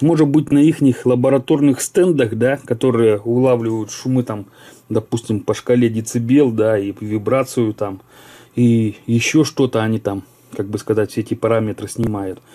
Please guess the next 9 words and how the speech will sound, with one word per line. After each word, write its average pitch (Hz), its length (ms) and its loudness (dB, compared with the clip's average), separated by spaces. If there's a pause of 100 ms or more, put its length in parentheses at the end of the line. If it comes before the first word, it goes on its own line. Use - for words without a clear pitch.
(520)
Может 160 380 2
быть, 143 180 2
действительно 127 800 -2 (140)
эти 117 220 0
новые 120 400 4
катушки, 117 540 -2
они 110 200 0
там 107 260 -6
и 101 180 -8